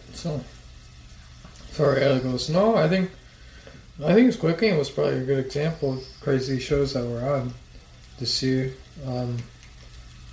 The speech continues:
we've just been watching a lot of Scientology shows, so I haven't, I haven't really <laughs> watched,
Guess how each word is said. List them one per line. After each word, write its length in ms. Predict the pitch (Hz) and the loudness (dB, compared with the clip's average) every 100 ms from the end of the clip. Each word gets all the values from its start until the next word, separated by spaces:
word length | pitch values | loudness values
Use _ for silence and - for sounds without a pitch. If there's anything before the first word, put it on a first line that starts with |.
| - | -12
we've 240 | 135 143 135 | -4 -2 0
just 160 | 131 | -2
been 120 | 135 120 | -4 -4
watching 300 | 127 - 127 | -4 -4 -4
a 40 | |
lot 80 | 120 | -4
of 60 | |
Scientology 680 | 117 135 117 113 131 123 117 | -4 -6 -6 -4 -2 -2 -4
shows, 340 | 110 120 113 113 | -8 -8 -6 -8
so 180 | 127 | -6
I 20 | 117 | -6
haven't, 200 | 117 117 | -8 -6
I 40 | |
haven't 300 | 123 120 120 117 | -6 -6 -6 -6
really 200 | 117 113 - 190 - - - | -8 -10 -14 -18 -18 -16 2
<laughs> 720 | 185 - - 180 165 175 170 | 2 2 -10 -12 -12 -12 -10
watched, 640 | 147 123 123 - - - | -6 -4 -4 -4 -8 -8